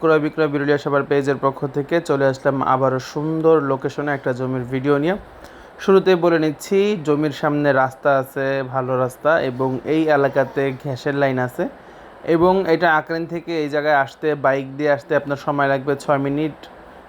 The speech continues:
পাঁচ মিনিটের মতো। এই হচ্ছে রাস্তা, এবং এইটা হচ্ছে এইখান থেকে পোলো মার্কেট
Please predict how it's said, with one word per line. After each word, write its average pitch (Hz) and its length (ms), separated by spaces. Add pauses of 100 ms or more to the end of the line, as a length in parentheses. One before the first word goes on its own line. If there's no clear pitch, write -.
পাঁচ 135 240
মিনিটের 139 360
মতো। 135 260 (420)
এই 147 140
হচ্ছে 147 340
রাস্তা, 131 380 (180)
এবং 131 280
এইটা 135 280
হচ্ছে 135 300 (200)
এইখান 127 320
থেকে 131 300 (180)
পোলো 135 220
মার্কেট 131 340